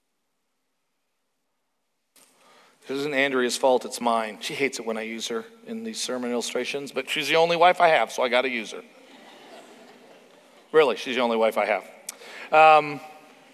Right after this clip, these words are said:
we, we started a ministry in, in nineteen ninety-one in a tiny little church in Hornet, Missouri. And, uh, we were babysitting some kids, third and fourth grade kids,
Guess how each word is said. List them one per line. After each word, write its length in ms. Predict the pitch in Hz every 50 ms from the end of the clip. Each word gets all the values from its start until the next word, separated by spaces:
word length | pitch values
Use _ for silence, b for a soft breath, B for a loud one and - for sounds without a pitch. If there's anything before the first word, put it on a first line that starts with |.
| B _ _ _ _ _ _ b b b b b b b b b b _
we, 180 | 160 160 175 -
we 120 | 196 165
started 380 | 143 - 208 190 196 190 185 170
a 20 |
ministry 540 | 170 170 180 180 - - - 180 175 170 156
in, 140 | 143 143 151
in 180 | - 151 147
nineteen 520 | 147 151 165 180 180 - - 180 175 165 156
ninety-one 720 | 147 147 147 147 135 127 135 135 127 123 123 135 135 - - - - b b b b b b b b -
in 120 | 139 139
a 60 | 127
tiny 260 | - 147 156 151 151
little 180 | 151 151 151 147
church 320 | - - 151 135 127 -
in 100 | - 131
Hornet, 360 | 120 - 135 139 139 143 147 -
Missouri. 420 | 147 135 117 120 110 107 - - - - _ _ _ _ _ _ _ _ _ _ _ _ _ _ _ _ _ _ _ _ _ _ _ _ _ _ _ _
And, 320 | - 123 123 120 120 120 120
uh, 180 | 123 120 120 120
we 120 | 127 139
were 160 | 143 143 139
babysitting 560 | 127 147 147 156 165 147 - 170 156 156 160 -
some 160 | - 170 151
kids, 480 | - - 151 151 151 147 - - -
third 220 | - 147 143 143 143
and 120 | 147 131
fourth 260 | - 156 147 135 135
grade 280 | - 147 139 135 127 120
kids, 480 | - 131 120 117 117 117 - - -